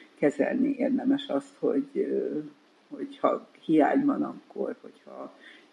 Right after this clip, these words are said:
ez a hiány, ez az elvándorlás megállhat, akkor mi történik?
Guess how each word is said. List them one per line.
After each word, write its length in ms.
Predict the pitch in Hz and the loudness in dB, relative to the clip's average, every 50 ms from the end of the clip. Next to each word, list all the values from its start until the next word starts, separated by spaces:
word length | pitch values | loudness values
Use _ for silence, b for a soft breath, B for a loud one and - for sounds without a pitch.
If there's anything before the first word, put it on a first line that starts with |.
| _ | _
ez 120 | - - 135 | -4 -2 0
a 40 | |
hiány, 640 | 143 143 143 139 - - 131 135 139 143 - - - - | 2 4 2 4 2 2 0 0 0 0 -4 -10 -12 -6
ez 120 | - 147 | -2 2
az 100 | 147 143 | 4 6
elvándorlás 760 | 147 151 139 143 143 139 143 147 147 139 147 143 139 - - - | 8 8 8 6 4 2 0 0 0 2 2 0 0 -2 -2 -2
megállhat, 600 | 147 139 143 151 139 135 143 143 143 143 - 147 | 0 2 2 2 2 0 -2 -4 -8 -12 -8 -8
akkor 400 | 143 - _ - 147 143 135 - - - | -8 -8 _ -4 -2 -2 -2 -2 -4 -2
mi 80 | - 262 | 0 0
történik? 680 | 254 - - - - - - - - - 143 139 139 | 0 0 -4 -6 -6 -8 -10 -12 -10 -4 -4 -4 -6